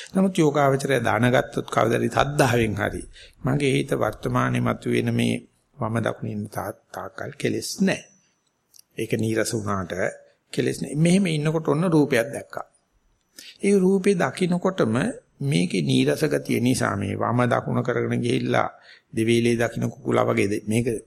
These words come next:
නීරස වෙනකොට අර රූපෙට හිත පනිනවා. වෙනද පනින්න නැති හිත පනිනවා. මොකද මේ, අ, කරගෙන යන මූල කර්මස්ථානට ඇති වෙලා තියෙන නීරසකම නිසා. පනිනකොටම ඒ දකින්න රූපයත් එක්කම මනාපමනාප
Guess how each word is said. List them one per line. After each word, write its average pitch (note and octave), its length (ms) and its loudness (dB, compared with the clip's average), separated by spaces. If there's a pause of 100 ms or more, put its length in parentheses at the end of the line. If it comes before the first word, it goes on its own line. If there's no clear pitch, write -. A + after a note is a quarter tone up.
නීරස B2+ 380 0
වෙනකොට D#3 360 0
අර G3 120 -2
රූපෙට G#3 420 0
හිත G#3 240 0
පනිනවා. - 480 -4 (800)
වෙනද C#3 320 2
පනින්න D#3 340 2
නැති E3+ 240 2
හිත G#3 200 4
පනිනවා. C#3 440 2
මොකද D#3+ 280 -4
මේ, F3 200 2 (520)
අ, - 120 -8 (1200)
කරගෙන A#2 380 0
යන A2 200 -4
මූල B2 260 0
කර්මස්ථානට A2 720 -4
ඇති - 220 -2
වෙලා G#2 180 0
තියෙන C#3+ 280 0
නීරසකම E3+ 640 2
නිසා. - 320 -14 (440)
පනිනකොටම G3 840 2 (960)
ඒ F3+ 180 0
දකින්න C3 500 0
රූපයත් E3+ 540 0
එක්කම C#3+ 480 -6
මනාපමනාප D#3+ 840 2